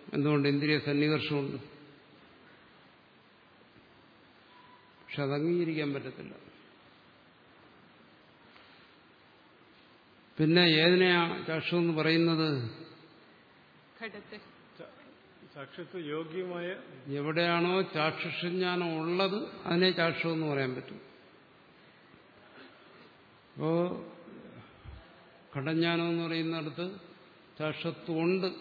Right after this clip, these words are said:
Speaker 1: അതുകൊണ്ട് തന്നെ ചാഷം എന്ന് പറയാം.
Speaker 3: ആത്മാ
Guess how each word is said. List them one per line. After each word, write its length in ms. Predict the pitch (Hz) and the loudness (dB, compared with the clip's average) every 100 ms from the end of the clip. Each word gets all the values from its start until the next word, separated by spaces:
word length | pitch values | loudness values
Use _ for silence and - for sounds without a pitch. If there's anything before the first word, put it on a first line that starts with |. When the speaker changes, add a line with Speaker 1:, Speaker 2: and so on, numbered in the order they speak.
| - - | -14 -6
Speaker 1:
അതുകൊണ്ട് 260 | 151 160 160 | 0 2 4
തന്നെ 160 | 160 | 4
ചാഷം 420 | 156 151 - 160 | 2 0 0 -2
എന്ന് 160 | 156 151 | 0 0
പറയാം. 360 | 147 151 175 - - - - - - - - - - - - - - - - - - - - - - - - - - - - - - - - | 0 -2 -4 -10 -16 -20 -20 -20 -20 -20 -20 -20 -20 -20 -20 -20 -20 -20 -20 -20 -20 -20 -20 -20 -20 -20 -20 -20 -20 -20 -20 -20 -20 -20 -20
Speaker 3:
ആത്മാ 400 | 131 131 - 156 | -18 -18 -18 -20